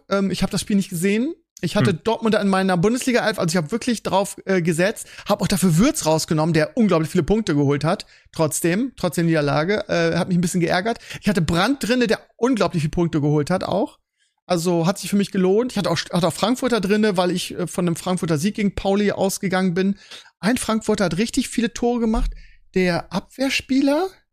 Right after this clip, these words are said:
Speaker 1: der war wohl
Speaker 2: Christensen.
Speaker 1: richtig gut. Christensen, genau.
Speaker 2: Der hat direkt in der ersten Minute das eins null gemacht auch, ja.
Speaker 1: Ja, genau,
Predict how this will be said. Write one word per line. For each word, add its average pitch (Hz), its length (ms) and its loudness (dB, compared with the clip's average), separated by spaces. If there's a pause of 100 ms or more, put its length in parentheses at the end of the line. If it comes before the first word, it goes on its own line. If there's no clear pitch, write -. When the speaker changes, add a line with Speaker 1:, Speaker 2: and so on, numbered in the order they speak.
(240)
Speaker 1:
der - 100 4
war 190 80 4
wohl 190 100 4
Speaker 2:
Christensen. - 40 4
Speaker 1:
richtig 185 180 -2
gut. - 280 -4
Christensen, 262 640 0
genau. 202 200 2
Speaker 2:
Der 202 160 2
hat 370 100 -6
direkt 120 200 2
in 127 40 4
der 123 60 6
ersten 120 160 2
Minute 123 280 2
das 110 140 2
eins 113 160 0
null 117 140 2
gemacht 117 260 0
auch, 113 180 -2
ja. 202 60 4
Speaker 1:
Ja, 233 180 4
genau, 247 460 -2